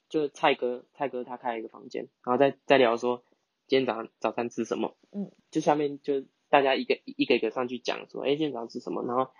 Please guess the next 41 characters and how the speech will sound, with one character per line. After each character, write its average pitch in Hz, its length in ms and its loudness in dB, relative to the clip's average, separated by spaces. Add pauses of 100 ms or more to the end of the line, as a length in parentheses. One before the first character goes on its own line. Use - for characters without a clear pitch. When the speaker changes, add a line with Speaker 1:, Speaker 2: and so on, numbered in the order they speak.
(200)
Speaker 1:
哎， 190 100 6
其 151 140 2
实 139 80 8
还 127 80 12
蛮 117 180 4
多 123 140 4
日 139 160 0
本 73 160 0 (100)
人， - 140 -16
就 165 120 -2
是 180 80 -2
蔡 180 200 4
哥 143 140 6
发 131 140 4
现 135 160 2
说， 135 160 -6
其 143 140 -4
实 127 80 -4
还 120 60 -2
蛮 110 160 -8
多 117 100 -4
日 120 240 -4
本 - 240 -10
人 - 200 -12
的， - 100 -16 (160)
哎， - 100 -12 (140)
也 - 80 8
不 165 80 -2
是 190 120 0
日 214 80 4
本 127 160 4
人， - 180 -4
是 180 220 -6
台 117 220 2
湾 123 180 0
人， 123 180 -12
然 117 100 -12
后 131 220 -12
在 127 140 2
日 120 220 -8
本， - 120 -10